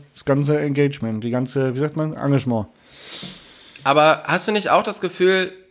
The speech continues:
Speaker 2: ähm, dass wir irgendwie so langsam an so einer Grenze ankommen, wo Mountainbike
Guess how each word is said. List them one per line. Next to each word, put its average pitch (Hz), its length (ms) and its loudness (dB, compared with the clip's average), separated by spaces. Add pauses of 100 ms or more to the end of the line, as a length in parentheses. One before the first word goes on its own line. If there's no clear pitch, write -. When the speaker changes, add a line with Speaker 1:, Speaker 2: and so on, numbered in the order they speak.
Speaker 2:
ähm, 147 360 2
dass 147 200 0
wir 156 140 2
irgendwie 175 720 0 (340)
so 143 180 -2
langsam 165 440 2
an 156 140 0
so 160 60 -4
einer 143 380 0 (540)
Grenze 170 480 0
ankommen, 170 720 0
wo 143 80 -4
Mountainbike 147 720 2